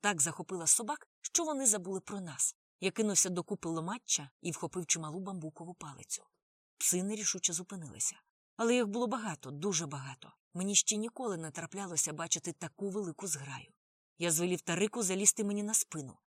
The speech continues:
Він тут таки видерся мені на запліччя і міцно обійняв мене за шию худими руками.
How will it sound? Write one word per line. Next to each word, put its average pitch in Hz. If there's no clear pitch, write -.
Він 262
тут -
таки 180
видерся 165
мені 160
на 156
запліччя 208
і 220
міцно 247
обійняв 202
мене 202
за 175
шию 220
худими 156
руками. -